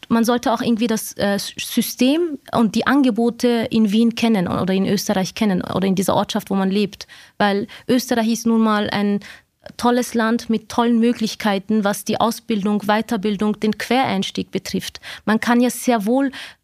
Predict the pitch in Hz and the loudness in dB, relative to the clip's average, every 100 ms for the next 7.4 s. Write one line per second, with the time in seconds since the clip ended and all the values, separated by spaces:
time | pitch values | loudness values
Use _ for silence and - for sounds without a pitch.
0 | _ - 240 262 240 240 - 226 233 226 | _ -2 0 2 0 -2 -2 -2 0 -2
1 | 220 240 254 - - 247 226 208 185 - | -2 0 0 -2 -2 -2 -2 -4 -4 -4
2 | 180 - - 247 - 233 226 240 240 220 | -4 -4 -6 -6 0 2 2 2 0 2
3 | 220 226 220 - - _ - 302 311 269 | 4 4 2 -2 -20 _ 0 2 4 2
4 | 247 240 233 226 214 214 - 254 240 240 | 2 0 -2 -2 0 2 2 2 2 2
5 | 233 240 247 208 226 - 226 226 254 254 | 2 2 0 -2 -2 0 0 0 0 0
6 | 226 - 233 220 233 240 - - - 233 | -2 0 2 2 0 -2 -6 -10 -2 0
7 | 233 240 262 | 2 2 -2